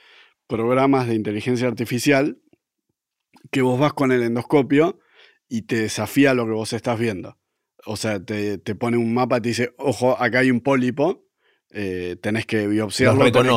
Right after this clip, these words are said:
Speaker 2: reconoce,
Speaker 1: sacarlo".
Speaker 2: tiene como reconocimiento de imágenes
Speaker 1: Tiene
Speaker 2: y
Speaker 1: reconocimiento de imágenes que es tan sensible como el ojo de un experto y mucho más sensible que el ojo de un average, de, de alguien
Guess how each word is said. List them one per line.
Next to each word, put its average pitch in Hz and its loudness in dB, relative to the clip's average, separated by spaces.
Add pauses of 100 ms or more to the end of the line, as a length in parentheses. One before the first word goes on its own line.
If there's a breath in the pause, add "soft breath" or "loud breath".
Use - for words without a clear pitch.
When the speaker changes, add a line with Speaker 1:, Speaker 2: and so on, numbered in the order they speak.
Speaker 2:
reconoce, 117 2
Speaker 1:
sacarlo". 143 2
Speaker 2:
tiene 127 4
como 113 0
reconocimiento 120 2
de 127 4
imágenes 139 0
Speaker 1:
Tiene 143 4
Speaker 2:
y 117 2
Speaker 1:
reconocimiento 135 2
de 170 8
imágenes 190 2 (140)
que 131 2
es 143 -2 (140)
tan 156 4
sensible 156 4 (440 loud breath)
como 120 2
el 127 4
ojo 131 2
de 120 2
un 139 4
experto 170 0
y 123 0
mucho 170 2
más 160 2
sensible 165 2 (280 loud breath)
que - -4
el 127 4
ojo 135 0
de 127 2
un 123 0
average, 92 -6 (140)
de, 101 -10
de 113 -4
alguien 117 0